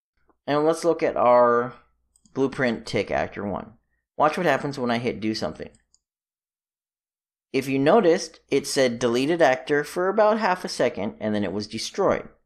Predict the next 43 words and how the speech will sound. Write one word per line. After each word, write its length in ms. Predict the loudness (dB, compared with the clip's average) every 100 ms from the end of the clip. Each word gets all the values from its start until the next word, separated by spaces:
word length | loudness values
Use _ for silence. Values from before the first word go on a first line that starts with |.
| _ _ _ _ _ _ _ _ 0
That 180 | 4
is 160 | 4 2
something 340 | 0 0 -2 -4
to 120 | -6
keep 340 | -6 -6 -4
in 140 | -2 0
mind. 400 | 0 -2 -6 -18 _ _ _ _ _ _ _ _ _ _ _ -20 -20 _ _ _ _
With 220 | 0 0 2
the 80 |
way 220 | 2 4 4
destroy 440 | -2 -2 2 4
actor 300 | 4 2 -4
works, 400 | 2 2 2 -4
basically 840 | -12 0 0 0 -4 -6 -2 -2
when 280 | -2 -2 0
you 120 | 0
call 380 | -2 0 2 4
it, 240 | 2 -2 _ _ -20 _
it's 300 | 2 2 2
not 320 | 4 4 2
immediately 760 | 0 2 2 2 2 2 0 -10
destroyed. 640 | -6 -4 0 2 2 0 -10 _ _
It 140 | -2
doesn't 320 | 0 0 -2
get 340 | 2 2 2 -4
removed 480 | -4 0 2 0 -2
from 360 | -4 0 0 0
the 120 | -4
scene. 520 | -6 -4 -4 -4 -4
It 140 | -4 -2
doesn't 220 | -2 -2
get 120 | -4
removed 320 | -2 -2 -2
from 160 | -4 -4
the 80 | -4
player. 340 | 0 0 0
Well, 200 | 0 -2
it 180 | -2 -2
technically 360 | -2 -2 -6
get 120 | -6 -4
removed 380 | -2 -2 -2
from 300 | -4 -4 -2
the 280 | -2 -4 -6